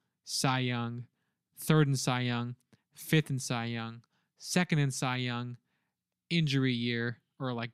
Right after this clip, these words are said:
only played tw-, twenty-six games, then eighth in Cy Young, then ninth in Cy Young, and then last year he got hurt again. So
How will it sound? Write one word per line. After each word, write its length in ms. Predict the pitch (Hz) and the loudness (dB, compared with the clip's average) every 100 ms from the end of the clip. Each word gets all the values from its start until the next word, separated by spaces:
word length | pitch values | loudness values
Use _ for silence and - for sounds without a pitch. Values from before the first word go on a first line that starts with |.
| _ | _
only 200 | 143 135 | -4 -2
played 180 | 127 127 | -2 -6
tw-, 240 | - 185 | -8 -14
twenty-six 400 | - 139 123 123 | -2 -2 -2 -6
games, 540 | - 135 127 120 117 - _ _ _ _ _ | -6 -4 -4 -6 -10 -14 _ _ _ _ _
then 180 | 135 131 _ - | -2 -2 _ 0
eighth 180 | 156 143 | 2 2
in 120 | 131 | -2
Cy 240 | - 123 | -2 -2
Young, 340 | 127 123 120 120 _ _ _ | -2 -4 -8 -12 _ _ _
then 220 | 131 123 | -8 -2
ninth 240 | 135 139 | 0 0
in 100 | 131 | -2
Cy 200 | 123 127 | -4 -6
Young, 340 | 123 120 117 120 _ - | -6 -6 -10 -14 _ -6
and 140 | 143 | -4
then 240 | 131 123 120 | -4 -6 -2
last 420 | 135 143 - - | 0 0 -4 -6
year 220 | 120 117 | -6 -6
he 160 | - 123 | -10 -10
got 140 | 120 | -10
hurt 240 | - 127 | -8 -8
again. 420 | 120 120 123 113 113 | -8 -10 -10 -10 -12
So 280 | - 120 | -12 -10